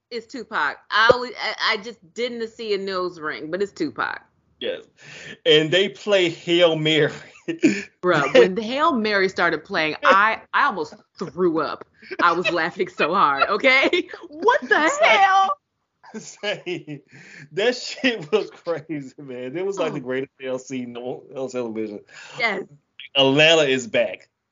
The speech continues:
Speaker 2: This shit, I
Speaker 1: Atlanta is
Speaker 2: can't.
Speaker 1: back, yo.
Speaker 2: Like, how can they? I don't know how they gonna top that shit, but <laughs> that shit was amazing.
Speaker 1: Bruh.
Speaker 2: So, <laughs> um, moving on to Earn, Paperboy,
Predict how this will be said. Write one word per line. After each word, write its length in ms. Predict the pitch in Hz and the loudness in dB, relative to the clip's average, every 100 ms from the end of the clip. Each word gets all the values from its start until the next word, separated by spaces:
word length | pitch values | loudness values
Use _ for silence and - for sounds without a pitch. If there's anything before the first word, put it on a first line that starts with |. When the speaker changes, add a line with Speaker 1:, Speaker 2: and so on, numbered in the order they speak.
| _ 143 | _ -18
Speaker 2:
This 400 | 160 143 165 160 | -4 -2 0 -2
shit, 120 | 156 | -2
I 140 | 143 | 0
Speaker 1:
Atlanta 80 | 175 | 0
is 20 | 202 170 | -2 -6
Speaker 2:
can't. 120 | 135 - | -10 -12
Speaker 1:
back, 280 | 151 135 131 - | -8 -8 -10 -14
yo. 320 | 131 127 147 - | -18 -18 -8 0
Speaker 2:
Like, 160 | 143 | 0
how 220 | 127 175 190 | 2 2 2
can 140 | 180 | 0
they? 120 | 160 156 | -2 0
I 40 | 170 | 2
don't 180 | 180 | 4
know 100 | 147 123 | 4 0
how 160 | 147 | 0
they 80 | 143 | -2
gonna 120 | 127 | -4
top 300 | 120 113 104 | -6 -8 -8
that 180 | 101 101 | -8 -10
shit, 300 | 92 80 82 | -12 -16 -14
but 100 | 110 | -14
<laughs> 120 | 104 | -14
that 80 | 170 | -14
shit 300 | - - 160 | -14 -10 -10
was 140 | 117 113 | -8 -8
amazing. 600 | 101 107 98 95 107 107 _ - | -8 -10 -12 -12 -14 -14 _ -20
Speaker 1:
Bruh. 360 | 175 156 113 127 - - _ _ _ _ _ _ _ - | -16 -12 -10 -12 -16 -20 _ _ _ _ _ _ _ -20
Speaker 2:
So, 720 | - - 143 123 - 175 139 - - - - - - - | -2 4 4 4 0 0 0 -4 -20 -20 -20 -20 -6 4
<laughs> 0 | |
um, 600 | 175 170 165 156 156 147 - - - _ | 8 8 8 4 0 -6 -10 -20 -20 _
moving 340 | 180 269 262 233 | 0 0 2 2
on 720 | 208 190 160 143 143 147 147 _ _ - | 4 6 6 4 2 -4 -10 _ _ -8
to 300 | - 156 - - 190 | 0 2 0 -2 4
Earn, 680 | 196 208 160 139 135 131 - _ - | 6 6 4 2 -2 -6 -12 _ -4
Paperboy, 920 | 190 208 190 135 135 127 120 120 120 | -2 0 -2 0 2 4 4 2 -2